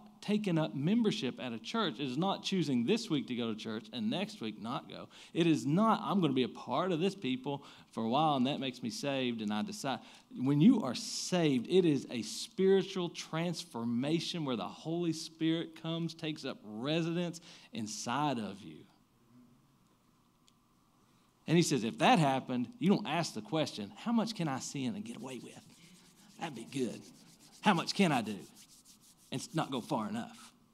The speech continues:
That's not a question a truly regenerate believer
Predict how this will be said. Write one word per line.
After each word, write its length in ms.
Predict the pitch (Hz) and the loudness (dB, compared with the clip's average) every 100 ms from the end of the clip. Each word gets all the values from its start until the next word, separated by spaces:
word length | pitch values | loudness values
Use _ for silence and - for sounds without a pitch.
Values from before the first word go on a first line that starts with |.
| _ _ _ _ _ _ | _ _ _ _ _ _
That's 160 | - 147 | -8 -4
not 220 | 185 151 | 0 0
a 80 | 113 | -2
question 800 | - - 208 180 - - - - _ _ _ _ _ _ _ _ _ _ _ _ _ _ _ _ _ _ _ _ _ _ _ | -8 -10 -8 -6 -8 -12 -14 -18 _ _ _ _ _ _ _ _ _ _ _ _ _ _ _ _ _ _ _ _ _ _ _
a 80 | 117 | -12
truly 580 | - - - 151 127 117 | -10 -6 2 4 4 2
regenerate 680 | 107 104 110 104 85 78 - | 0 -2 -4 -4 -6 -10 -10
believer 560 | 98 117 131 - - | -8 -6 -6 -8 -14